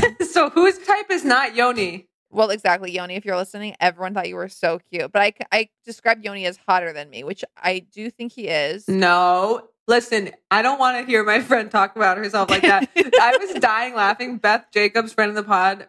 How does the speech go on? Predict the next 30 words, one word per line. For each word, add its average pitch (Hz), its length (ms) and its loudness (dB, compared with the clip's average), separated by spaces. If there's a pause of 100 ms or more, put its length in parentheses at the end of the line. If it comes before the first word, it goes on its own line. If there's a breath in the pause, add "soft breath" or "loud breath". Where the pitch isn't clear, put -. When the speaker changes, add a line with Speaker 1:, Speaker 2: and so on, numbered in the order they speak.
Speaker 1:
Beth 202 200 0
Jacobs 208 300 -4
Cohen, 190 520 -2
sorry, 170 420 -2
she's 202 240 -10
married, 247 880 0 (160)
boys. 208 600 0 (320)
I 208 180 0
texted 254 560 -2
her 233 480 2
and 190 460 2
she, - 200 -2
like, 226 200 2
made 202 160 4
a 202 60 4
joke 185 260 0
about 190 420 2
me 180 280 4
being 175 480 2
famous 185 840 -2
from 180 160 0
the 175 60 -10
podcast 175 560 0
or 202 60 -8
something. 196 280 -2
And 175 100 0
I 170 80 2
was 170 140 -6
like, 165 200 -2 (600)
"Oh, 190 480 0